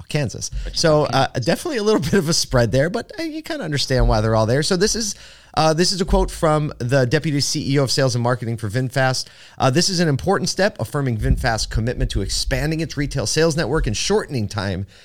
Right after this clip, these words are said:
Speaker 1: to deliver our products to the market." And probably, and this one will jam on this for a while,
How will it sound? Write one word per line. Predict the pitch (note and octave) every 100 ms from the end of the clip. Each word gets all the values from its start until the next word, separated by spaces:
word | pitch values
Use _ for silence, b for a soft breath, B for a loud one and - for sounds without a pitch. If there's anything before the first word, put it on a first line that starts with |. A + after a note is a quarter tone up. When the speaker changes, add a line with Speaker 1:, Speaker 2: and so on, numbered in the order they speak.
| B
Speaker 1:
to | A#2+
deliver | A#2 A2 G#2 G#2
our | G2
products | - A2 G2 -
to | - A2+
the | F#2
market." | G#2 F#3 G3 F#3+ - b _
And | C3 C3 -
probably, | D3 D3+ F3 D#3 F3+ F3
and | C#3+
this | C3+
one | D3 D3+
will | D3
jam | B2 C3
on | C3+
this | B2+ A#2+
for | A#2+
a | A2
while, | G#2+ G#2